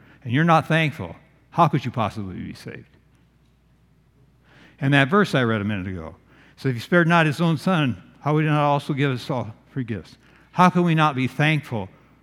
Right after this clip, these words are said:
for all that he gives us when we see what a price he paid to, to make it possible to give us that? Be thankful.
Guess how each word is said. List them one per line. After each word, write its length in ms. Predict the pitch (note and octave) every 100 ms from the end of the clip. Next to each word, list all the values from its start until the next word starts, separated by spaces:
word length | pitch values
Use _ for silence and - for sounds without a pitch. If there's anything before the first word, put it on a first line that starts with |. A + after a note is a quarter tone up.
| _ _ _ _ _
for 160 | -
all 300 | B2 D#3 F3
that 140 | F3 E3+
he 80 | D3+
gives 380 | C#3+ B2+ -
us 260 | F#2 F2+ - - _ _ _ _ _ _ _ _ _ _ _ _ -
when 120 | A#2
we 80 | A2+
see 220 | - B2+
what 220 | A2+ A#2
a 40 | G2+
price 340 | - A2+ A2
he 120 | A2
paid 320 | - A2 F#2+
to, 120 | G2 A2+ - _ _ -
to 100 | A#2+
make 160 | A2
it 80 | A2+
possible 480 | - G#2 G2+ - G#2+
to 120 | F2+
give 240 | F#2 G#2
us 160 | F#2+ -
that? 220 | - A#2 - _ _ _ _ _ _ _ _ _ _ _ _ _ _ _ _ _ _ _ _ _ _ _ _ _ _ _ _
Be 220 | C#3+ B2
thankful. 440 | F#2+ G2 E2+ -